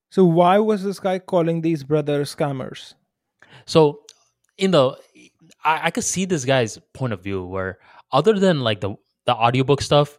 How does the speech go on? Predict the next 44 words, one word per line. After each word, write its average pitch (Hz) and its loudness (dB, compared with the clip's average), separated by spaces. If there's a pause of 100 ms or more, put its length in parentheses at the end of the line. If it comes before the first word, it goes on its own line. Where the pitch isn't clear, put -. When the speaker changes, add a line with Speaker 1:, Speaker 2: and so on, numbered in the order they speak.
(140)
Speaker 2:
these 120 -4
guys 151 4
have 120 -4
given 120 0
some 98 -2 (1300)
shady 151 0
advice. 147 0 (180)
And 123 -2
I 123 4
wouldn't 196 0
say 202 2
it 147 0
was 147 0
with 135 -6
bad 110 -2
intent. 104 -6 (320)
I 107 -2
think 160 -4
it's 127 -10
because 123 -2 (380)
self-publishing 131 -2
is 104 -8
such - -8
a 107 -10
new 95 -10
field 104 -4 (160)
that 101 -10
they're 113 4
learning 104 0
along 101 0
the 90 -8
way. 101 0 (540)
And 107 -2
they 113 2
may 135 4
have 143 4
given 131 4
some 120 -2
advice 107 0
that 101 0
was 95 -2 (460)
not 127 2
the 104 -4 (120)
best. - -2